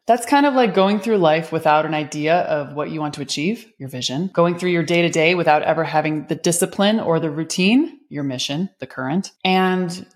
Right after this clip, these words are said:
just kind of having a personality that does whatever it wants. That's like not having any values. I think a good way to kick this off with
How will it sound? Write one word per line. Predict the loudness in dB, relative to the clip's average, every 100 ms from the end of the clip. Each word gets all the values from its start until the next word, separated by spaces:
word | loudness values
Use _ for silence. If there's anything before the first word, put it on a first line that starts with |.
| -6
just | -6 -2
kind | 0 2
of |
having | 2 0 0
a | -4
personality | -4 -4 0 2 2 0
that | -2 -2
does | 2 2 2
whatever | 0 0 -2
it | 0
wants. | -2 -2 -6 -8 -10 -12 _
That's | 2 2 2
like | 0 0
not | -2
having | 0 -2 -2
any | -2 0
values. | 2 2 0 -4 -8 -12 _
I | -4 -2
think | -2
a | -2
good | 0 2
way | 2
to | 0
kick | 0 -4 0
this | -2 2
off | 2 2 0 -8 -20 -4
with | 0 0 -4